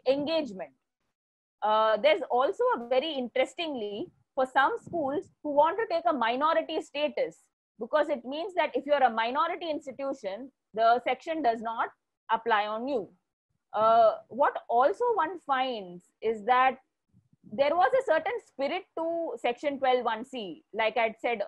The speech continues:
earlier, as to why is it that it's important to have, uh, this section, and why is it that we must have a larger idea of social integration in private schools. But what one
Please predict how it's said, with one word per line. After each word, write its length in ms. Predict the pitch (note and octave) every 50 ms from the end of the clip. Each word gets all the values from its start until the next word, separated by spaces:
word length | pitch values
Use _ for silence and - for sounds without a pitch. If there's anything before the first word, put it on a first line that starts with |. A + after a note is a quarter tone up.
| -
earlier, 280 | C4 C#4 B3+ G#3+ G#3 A3+
as 200 | C#4+ D#4+ D#4+ E4
to 100 | - G4
why 220 | B3+ A3 A3+ A3+ C4+
is 200 | E4 F4+ G4 D#4+
it 180 | D#4+ E4+ F#4+ G4 F#4
that 160 | D#4 D4+ C#4+
it's 180 | D#4 D4 _ -
important 540 | - A#3+ A#3+ - B3+ B3 B3+ B3+ D#4 E4+ D#4+
to 120 | F#4+ F#4+ D4+ A#3+
have, 400 | A3 A3 A#3 C4 C#4+ D4+ C4+ A#3 G#3+ _ _ _ _ _ _ _ _ _ _ _ -
uh, 580 | G3+ G#3 G#3 G#3 G#3 G#3 G#3 G3+ G3+ G3+ F#3+ C#3+ E3+ F#3
this 160 | A3+ C4+ C4
section, 360 | - A#3 G#3+ - - D4 D#4+ G4+ G#4+ E4+ E4
and 180 | D#4+ D4+ C4+ G#3 - _
why 220 | - G#3+ A3+ A#3+ C4+
is 180 | D4+ D#4+ F#4+
it 180 | D#4+ E4+ B3+ A#3
that 180 | C#4+ C#4 A#3+ G#3+
we 140 | G#3 D4 D4
must 240 | A#3 B3+ C4+ D4 -
have 300 | D4 B3 B3+ C4+ D4 D#4
a 200 | D#4 C#4+ B3+ A3
larger 340 | G#3 G#3 G#3 A#3+ C4 A#3 F4
idea 460 | F4+ E4+ C4+ B3+ B3 A#3 C4+ C#4+ C#4+
of 180 | C#4 C4 B3+ -
social 320 | B3 A3+ A#3 - C4+ B3+
integration 640 | B3+ B3 A3+ B3+ A#3+ A3 G#3+ A3 A3 - C4 B3+ A#3+ -
in 160 | A#3 A#3 A#3 A3
private 420 | - A3+ G#3+ G#3 G#3+ G3+ G3+ -
schools. 440 | _ _ - C#4 C4 A3 G3 F#3+ - _ _ _ _ _ _ _ -
But 100 | B3 A3+
what 260 | A3+ A#3 A#3 C#4 C#4+
one 220 | D#4+ F4 G#4+ G#4